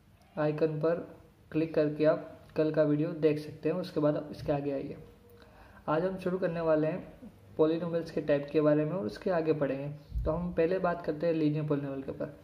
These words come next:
तो linear polynomial का जो standard notation होता है वो ये होता है ए X plus B, standard notation है इसका।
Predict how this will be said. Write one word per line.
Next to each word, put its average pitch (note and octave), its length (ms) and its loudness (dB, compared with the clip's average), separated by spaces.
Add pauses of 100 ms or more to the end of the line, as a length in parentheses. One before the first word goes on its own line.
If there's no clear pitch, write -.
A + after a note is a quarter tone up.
(480)
तो C#3 380 0
linear D#3 340 2
polynomial F3+ 360 0
का F#3 100 0
जो F#3 120 0
standard E3+ 520 -2
notation E3+ 400 -2
होता D3+ 240 0
है D3+ 140 4
वो E3 160 0
ये E3+ 120 -2
होता D3 280 2
है D#3 240 -2 (500)
ए F3 360 0
X E3 280 0 (120)
plus D#3+ 260 2 (140)
B, D3+ 300 2 (640)
standard F#3+ 480 0
notation D3+ 400 0
है D3 80 -4
इसका। C3 240 -6